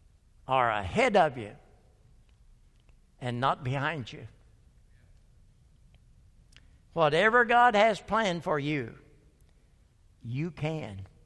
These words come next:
You can do it. You can do all things through Christ who strengthens you.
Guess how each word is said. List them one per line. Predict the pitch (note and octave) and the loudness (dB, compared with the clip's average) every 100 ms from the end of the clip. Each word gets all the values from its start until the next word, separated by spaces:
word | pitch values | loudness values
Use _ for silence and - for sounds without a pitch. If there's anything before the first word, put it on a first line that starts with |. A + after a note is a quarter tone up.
| _ _ _ _ _ _ _ _ _ _ G#3+ | _ _ _ _ _ _ _ _ _ _ -16
You | C#3 D3+ F#3+ | -10 -8 -6
can | F#3 F#3+ | -6 -6
do | G3 G#3 | -4 -4
it. | F3 A2+ - - _ _ _ _ _ _ _ _ _ _ - | -4 -8 -12 -20 _ _ _ _ _ _ _ _ _ _ -4
You | D#3+ A3 | -2 -2
can | F#3+ D#3+ | -2 -2
do | D#3+ G3+ | 0 2
all | E3+ A3 B3 B3 B3 | 4 4 4 4 2
things | - B3 B3 A#3 G3+ | 0 -2 -2 -2 -6
through | A3+ A#3+ A3 | -6 -6 -6
Christ | - A3+ F#3+ C#3 C#3 - - - _ _ _ _ _ _ _ | -2 0 0 -2 -6 -14 -18 -20 _ _ _ _ _ _ _
who | - F#3+ | -4 -2
strengthens | - - F#3 G3+ F#3 F3 D#3+ F3+ C#3+ | -2 -4 -2 -2 -4 -6 -6 -6 -8
you. | D#3 E3 A2 | -4 -4 -6